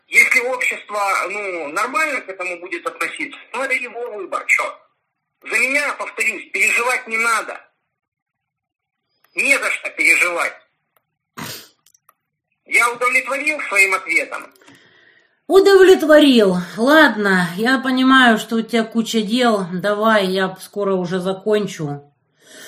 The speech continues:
Speaker 1: Да, до свидания.
Speaker 2: Давай. Ну,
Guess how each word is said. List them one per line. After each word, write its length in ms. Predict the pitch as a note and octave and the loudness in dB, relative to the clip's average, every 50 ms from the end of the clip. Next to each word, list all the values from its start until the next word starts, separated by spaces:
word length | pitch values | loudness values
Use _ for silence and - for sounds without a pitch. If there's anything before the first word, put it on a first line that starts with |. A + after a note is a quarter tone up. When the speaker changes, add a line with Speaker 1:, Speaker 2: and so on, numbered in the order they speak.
| - - - - | -20 -20 -20 -16
Speaker 1:
Да, 960 | - - - - - - - - - - - - - - - - G3 E3+ D#3+ | -6 -2 0 0 2 2 2 2 2 4 4 4 4 4 2 2 -2 -4 -6
до 80 | F3+ - - | -10 -12 -12
свидания. 400 | F#3 F#3+ F3+ D#3+ D3+ C#3+ C3+ - C3+ C#3+ | -12 -10 -8 -8 -10 -10 -12 -12 -6 -2
Speaker 2:
Давай. 480 | F3 F#3+ F#3+ F#3 F3 E3 D#3+ D#3 D3+ - - - _ _ _ _ _ _ _ _ - G#4+ G#4+ G#4+ G#4 _ _ - G#4+ G#4+ G#4+ G#4+ G#4+ _ _ - G#4+ G#4+ G#4+ G#4+ - _ _ _ _ _ _ _ _ _ _ - | 0 0 2 2 2 2 0 0 -2 -6 -10 -20 _ _ _ _ _ _ _ _ -20 -20 -20 -20 -20 _ _ -20 -20 -20 -18 -20 -20 _ _ -20 -20 -20 -20 -20 -20 _ _ _ _ _ _ _ _ _ _ -2
Ну, 340 | A#3+ C#4+ F4+ G4 F#4 - | 0 2 4 4 4 2